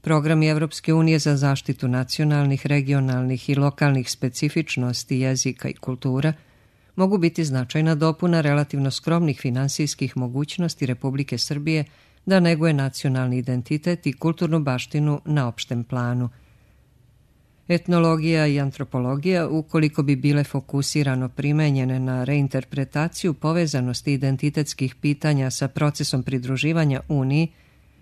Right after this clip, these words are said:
kao i na njihovo predstavljanje ne kao pretnje nacionalnom identitetu, kako se u srpskoj javnosti ona najčešće percipiraju,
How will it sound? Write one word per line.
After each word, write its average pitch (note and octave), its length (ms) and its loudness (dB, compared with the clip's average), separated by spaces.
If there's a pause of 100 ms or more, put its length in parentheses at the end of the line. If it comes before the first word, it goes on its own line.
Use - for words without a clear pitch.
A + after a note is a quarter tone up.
(220)
kao G3 180 4
i F#3+ 40 6
na F3 100 6
njihovo D#3+ 380 2
predstavljanje C#3+ 960 -4 (460)
ne D#3+ 180 4
kao D3+ 320 2
pretnje D#3+ 800 -2
nacionalnom C3+ 760 -4
identitetu, D#3+ 840 -4 (580)
kako D3 240 -4
se - 140 -4
u A#2+ 40 -4
srpskoj C#3+ 360 -4
javnosti D3+ 560 -2
ona C3 180 -2
najčešće B2 600 -6
percipiraju, C#3 760 -2